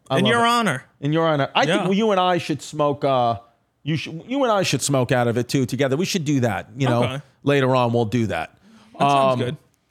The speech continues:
Speaker 1: By the way, the Patreon, uh, episodes with edibles that you and I used to do.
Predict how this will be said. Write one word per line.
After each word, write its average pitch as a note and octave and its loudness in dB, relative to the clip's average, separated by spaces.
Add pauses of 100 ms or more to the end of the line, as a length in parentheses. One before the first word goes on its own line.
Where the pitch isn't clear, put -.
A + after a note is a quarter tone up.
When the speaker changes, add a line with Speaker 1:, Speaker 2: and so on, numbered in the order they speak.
(400)
Speaker 1:
By D3+ 2
the E3+ 2
way, D3+ 2
the A2+ -2
Patreon, C#3 0
uh, B2 0
episodes B2+ -2
with A#2 -4 (100)
edibles B2 0
that A#2 -2
you B2 0
and A2+ 0
I A2+ 2
used A2+ -2
to A#2+ -4
do. G2+ -2